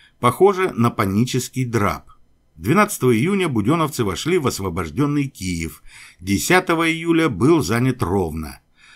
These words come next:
Само собой, если юго-западным фронтом командовал Егоров, то и командование было точно такое же, как и в начале боевого пути первой конной,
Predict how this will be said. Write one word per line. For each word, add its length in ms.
Само 320
собой, 420
если 480
юго-западным 1080
фронтом 480
командовал 560
Егоров, 640
то 120
и 60
командование 800
было 240
точно 420
такое 460
же, 160
как 480
и 160
в 100
начале 480
боевого 540
пути 340
первой 380
конной, 580